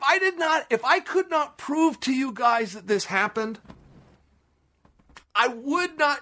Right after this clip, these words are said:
even make this video because you would think I'm such a storyteller. Iron Mike Tyson. Iron Mike Tyson has come out,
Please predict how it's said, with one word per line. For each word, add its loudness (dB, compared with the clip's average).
even -2
make -2
this -2
video 0
because 0
you 0
would -4
think -4
I'm 4
such 2
a -4
storyteller. 0
Iron 0
Mike -2
Tyson. -6
Iron 0
Mike -4
Tyson -2
has 0
come -4
out, -2